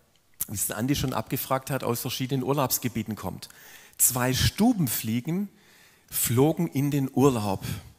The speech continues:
Und sie haben sich am Brennerpass verabredet, haben sich dann verabschiedet und gesagt, "Hier treffen wir uns in zwei Wochen wieder.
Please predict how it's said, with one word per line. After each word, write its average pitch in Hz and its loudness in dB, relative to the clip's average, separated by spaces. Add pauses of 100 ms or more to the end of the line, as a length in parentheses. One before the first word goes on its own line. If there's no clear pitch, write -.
(600)
Und 175 4
sie - 0
haben 139 2
sich 165 -2
am 117 0
Brennerpass 131 2
verabredet, 156 -2 (320)
haben 123 0
sich 120 -2
dann 113 -2
verabschiedet 123 -2
und 147 -2
gesagt, 127 -2
"Hier 127 -4
treffen 127 -4
wir 131 0
uns 123 -2
in 117 -4
zwei 110 0
Wochen 101 -2
wieder. 202 0